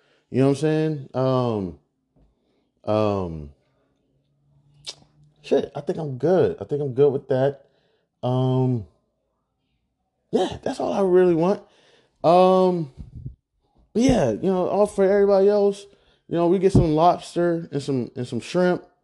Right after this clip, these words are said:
uh, and some, uh, some filet mignon. Uh, um, you know what I'm saying? We'll go to, uh, Japan,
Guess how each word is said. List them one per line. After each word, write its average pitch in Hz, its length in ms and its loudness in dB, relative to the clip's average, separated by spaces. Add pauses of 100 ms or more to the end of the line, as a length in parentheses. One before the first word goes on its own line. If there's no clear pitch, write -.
(320)
uh, 127 340 0
and 127 140 -2
some, 139 240 -2
uh, 104 360 0
some 135 200 -8
filet 151 280 2
mignon. 165 560 -2 (640)
Uh, 123 540 0 (580)
um, 117 580 -6 (800)
you 139 100 -2
know 156 80 2
what 156 40 4
I'm 151 40 0
saying? 156 340 0
We'll 143 120 2
go 156 180 0
to, 151 140 2
uh, 135 280 0
Japan, 170 640 -4